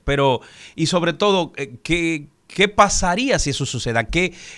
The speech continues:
si eso sucede, qué po-, qué establece la ley que debería aplicársele a esa gente que haga eso. Y por eso dije al principio de mi comentario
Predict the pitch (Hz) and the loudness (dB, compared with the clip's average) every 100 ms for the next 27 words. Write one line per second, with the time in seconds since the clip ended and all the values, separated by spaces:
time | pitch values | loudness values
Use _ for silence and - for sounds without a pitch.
0 | - _ _ - - 165 170 156 151 139 | -20 _ _ -2 2 4 4 2 2 0
1 | 131 190 170 - 143 - 180 196 202 - | 0 -2 -2 -10 -10 -2 0 2 2 2
2 | 165 - 156 185 185 190 160 165 233 214 | 0 2 2 4 4 4 2 4 2 0
3 | 139 156 147 143 151 220 - 175 - 226 | -2 -2 -2 -2 -2 -4 -2 -4 0 0
4 | 233 - 147 147 165 175 220 226 143 113 | 0 -2 -2 -2 2 4 4 2 -4 -8
5 | - - - - 165 170 160 131 113 113 | -10 -18 -12 0 2 4 2 2 -2 -4
6 | - 160 156 180 185 214 208 190 139 139 | -4 -2 0 2 2 2 4 2 4 2
7 | 123 127 160 156 185 180 180 190 196 190 | 0 -2 0 2 2 2 2 2 2 2
8 | 175 175 | 2 0